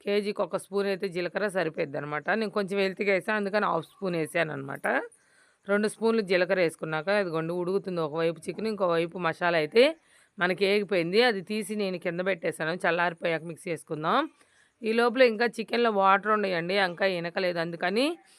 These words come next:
అల్లం వెల్లుల్లి పేస్ట్ వేద్దామని నేనైతే చిన్నులు పగల-, పగలగొడతాను. అల్లం ముక్కలు కోసి శుభ్రం కడిగి ఆడ పెట్టేశాము. ఇప్పుడు ఈ రెండు కలిపి మిక్సీ పట్టుకుందాము మనమైతే. మెత్తగా ఫైన్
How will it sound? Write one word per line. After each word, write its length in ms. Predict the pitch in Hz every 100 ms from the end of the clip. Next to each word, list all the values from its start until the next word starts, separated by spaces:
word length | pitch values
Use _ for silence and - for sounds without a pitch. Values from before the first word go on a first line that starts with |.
| _ _ _ -
అల్లం 260 | 180 214
వెల్లుల్లి 320 | 226 214 208
పేస్ట్ 320 | 190 190 170 185
వేద్దామని 420 | 175 180 190 214
నేనైతే 360 | 196 180 180
చిన్నులు 320 | 208 196 190 196
పగల-, 600 | 190 170 160 156 165 160
పగలగొడతాను. 920 | 170 165 165 151 147 165 165 277 339 _ _ _ _ -
అల్లం 240 | 170 196
ముక్కలు 240 | 190 202 190
కోసి 380 | 196 190 226
శుభ్రం 340 | 214 180 180 185
కడిగి 260 | 180 170
ఆడ 180 | 175 165
పెట్టేశాము. 560 | 160 - 180 170 165 202
ఇప్పుడు 240 | 214 185
ఈ 60 | 180
రెండు 240 | 170 170
కలిపి 380 | 180 185 170 208
మిక్సీ 320 | 196 170 208
పట్టుకుందాము 640 | 190 175 - 143 139 139 160
మనమైతే. 760 | 156 147 147 147 196 226 302 - _ _ _ _ 196
మెత్తగా 480 | 190 - 220 247 220 - _ _ _ -
ఫైన్ 380 | 190 214 226